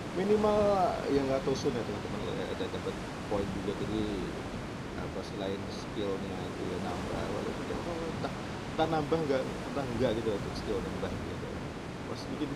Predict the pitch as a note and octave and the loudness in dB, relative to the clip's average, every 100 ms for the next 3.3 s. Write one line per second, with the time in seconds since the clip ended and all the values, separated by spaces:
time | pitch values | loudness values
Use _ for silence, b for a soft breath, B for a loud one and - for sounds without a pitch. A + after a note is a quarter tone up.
0 | - D3+ D3 C#3 A2+ G#2+ G2 - - - | -4 -2 0 0 2 0 0 -4 -4 -4
1 | - - - - - - C3 E3+ - D3 | -4 -4 -4 -4 -6 -4 2 2 2 0
2 | - C#3+ D#3+ B2+ G2+ A2 G#2+ - G2 G2 | 0 0 2 0 0 -2 -2 -4 -4 -4
3 | G2 F#2+ | -4 -4